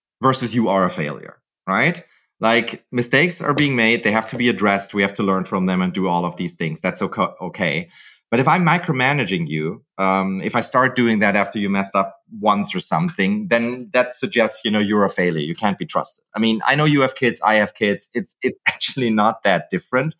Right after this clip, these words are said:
right, from, uh, from doing these kind of things with your kids. And, uh,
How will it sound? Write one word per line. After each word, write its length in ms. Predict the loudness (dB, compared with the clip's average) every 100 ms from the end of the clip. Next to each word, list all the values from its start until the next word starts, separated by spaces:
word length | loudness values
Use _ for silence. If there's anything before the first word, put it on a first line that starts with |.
| -16 -20 _ 0
right, 320 | 4 4 2
from, 440 | -2 0 0 -2 -10 _ _ 0
uh, 140 | 0 0
from 140 | -2
doing 240 | 2 2 2
these 200 | 0 -2
kind 200 | -2 -2
of 80 | -2
things 240 | -2 -2
with 140 | -4
your 100 | -4
kids. 360 | -2 -2 -4 -12 -20 -20 _ _
And, 400 | 2 4 2 0 0
uh, 400 | 2 4 4 2